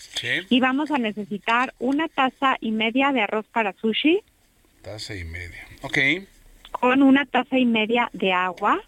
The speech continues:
Speaker 1: Y también la misma cantidad, pero de agua. Sí.
Speaker 2: De agua, ajá.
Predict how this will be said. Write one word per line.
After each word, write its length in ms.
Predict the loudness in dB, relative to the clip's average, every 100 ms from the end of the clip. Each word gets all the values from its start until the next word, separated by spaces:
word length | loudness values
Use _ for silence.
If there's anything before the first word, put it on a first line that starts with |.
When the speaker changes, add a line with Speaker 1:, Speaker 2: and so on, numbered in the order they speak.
| -16 -20 -20 -20
Speaker 1:
Y 100 | -16 -8
también 500 | -6 -4 0 0 2
la 80 | 0
misma 300 | -2 -2 -2
cantidad, 540 | -2 -2 -2 0 0
pero 200 | 0 2 2
de 120 | 2
agua. 320 | 0 -2 -8 -12 -20 -20 -18
Sí. 240 | -12 -6
Speaker 2:
De 140 | 0 2
agua, 420 | 2 2 0 0 -4
ajá. 380 | -12 -6 0